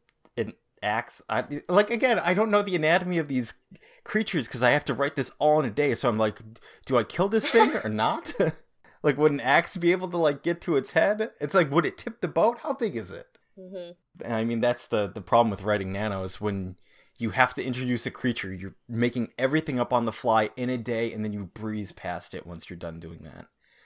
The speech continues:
Speaker 1: And so then it allowed my characters to enter into the second act where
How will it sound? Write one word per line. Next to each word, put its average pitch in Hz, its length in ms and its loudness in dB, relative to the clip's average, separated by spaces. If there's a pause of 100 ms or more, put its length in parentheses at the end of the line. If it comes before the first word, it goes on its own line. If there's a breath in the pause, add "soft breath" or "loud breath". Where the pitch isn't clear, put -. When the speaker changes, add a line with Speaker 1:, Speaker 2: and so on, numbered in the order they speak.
(460 soft breath)
Speaker 1:
And 143 120 -4
so 156 280 2 (500)
then 185 160 4
it 190 40 4
allowed 156 300 6
my 127 100 0
characters 123 400 -2
to 123 100 0
enter 113 220 -4
into 104 180 -4
the 104 140 -4
second 104 400 -2
act 98 320 -8
where 95 280 -6